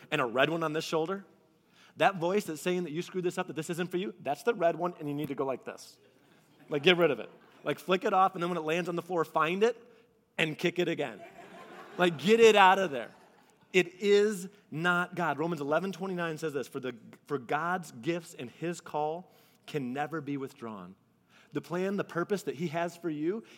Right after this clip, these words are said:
it's good, and it's just as true for you today as it was last week, before you made that mistake, before this happened, before that happened to you.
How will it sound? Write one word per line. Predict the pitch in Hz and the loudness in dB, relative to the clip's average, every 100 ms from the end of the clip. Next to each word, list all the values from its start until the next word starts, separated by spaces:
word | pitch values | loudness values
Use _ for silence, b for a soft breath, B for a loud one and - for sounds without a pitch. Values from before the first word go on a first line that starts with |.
| B | B
it's | 175 175 | -2 -2
good, | - 180 | 0 0
and | - | 0
it's | 151 | -6
just | - 180 | -6 -6
as | 175 | -8
true | - 202 | -10 -10
for | 185 190 | -8 -8
you | 175 | -8
today | 165 143 160 214 | -8 -4 -2 -2
as | 151 147 | -2 -4
it | 147 | -2
was | 147 | -4
last | 127 135 165 - | -2 -2 -2 -2
week, | 196 208 - B - | -6 -6 -8 B -4
before | - 180 180 | -2 2 2
you | 196 | 2
made | 190 190 | 0 0
that | 190 | 0
mistake, | 185 170 202 196 | -2 -4 -2 -2
before | 175 - 175 | -2 -2 -2
this | 185 - | 0 2
happened, | 180 180 180 | 2 2 -2
before | 147 185 | -6 0
that | 180 | 0
happened | 143 165 175 190 175 | 0 -4 -2 -4 -6
to | |
you. | 175 180 | -6 -4